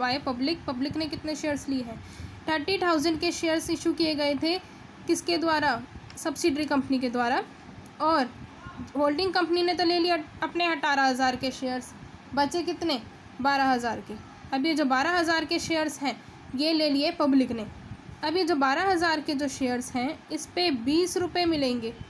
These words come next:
हर एक शेयर की फेस nominal value कितनी है? ट्वेंटी रुपीज़। तो कितना आ गया? टू लाख फ़ोर्टी थाउजेंड।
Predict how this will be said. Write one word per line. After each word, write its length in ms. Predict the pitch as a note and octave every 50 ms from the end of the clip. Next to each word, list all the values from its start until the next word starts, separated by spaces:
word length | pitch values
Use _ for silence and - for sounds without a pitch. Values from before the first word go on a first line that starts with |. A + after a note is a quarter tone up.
| - - - - - - - - D4
हर 100 | C#4 C4+
एक 120 | C#4+ C#4
शेयर 240 | - - D#4 C4+ C4
की 140 | B3+ - C#4+
फेस 340 | C4 - D4 C#4 C4+ C4 C4 B3 - - - - - - C4
nominal 380 | C4+ C4+ C4+ C4+ C#4+ D4 D4
value 240 | D4 D4+ D4 D4+ D#4
कितनी 320 | D#4 D4+ C#4+ - E4+ F4 D#4+
है? 160 | D#4+ C4 A3 A3 - -
ट्वेंटी 320 | B3+ B3 A#3+ A#3 A#3 A#3+
रुपीज़। 400 | A3+ A#3 A3+ A#3 A3+ A#3 A3 - - - - - - - - - - -
तो 60 | D4
कितना 360 | C4 - C#4+ C4+ D#4+ D#4+ D#4+ D#4
आ 40 | D#4
गया? 200 | D4 D#4+ E4 E4+ E4+ - - - - - - - - - - - - - - - - - - - - - - - - -
टू 180 | D#4 D#4 D#4+ D#4+
लाख 340 | D4+ C#4+ C4 B3+ C#4 C#4 -
फ़ोर्टी 420 | - - D4 C#4 C4+ C#4 - C#4 B3
थाउजेंड। 460 | B3+ B3 A#3 A3+ A3 G#3+ G#3 G#3+ A3